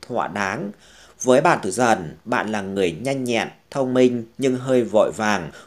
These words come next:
Quý nhân sẽ dẫn dắt, định hướng cho bạn và tiết chế để cho bạn dừng đúng lúc và đi đúng đường nữa nhé. Lại thêm, trong vận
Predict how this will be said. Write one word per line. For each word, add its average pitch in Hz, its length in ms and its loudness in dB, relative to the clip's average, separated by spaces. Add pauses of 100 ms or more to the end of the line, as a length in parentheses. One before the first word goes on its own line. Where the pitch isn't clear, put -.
(100)
Quý 127 140 0
nhân 143 240 0
sẽ 82 320 -2
dẫn 104 180 0
dắt, 165 220 -2 (260)
định 120 180 -2
hướng 107 320 -6
cho 156 120 0
bạn 120 260 0 (280)
và 107 400 0 (200)
tiết 180 240 0
chế 117 240 0
để - 120 0
cho 131 100 -2
bạn 110 220 -4 (180)
dừng 104 380 2
đúng 123 240 -4
lúc 190 240 0 (160)
và 92 140 -4
đi 113 180 0
đúng 110 320 -2
đường 117 320 0
nữa 82 300 -10
nhé. 156 120 -4 (1600)
Lại 139 320 2
thêm, 165 400 2 (200)
trong 165 200 4
vận 107 140 6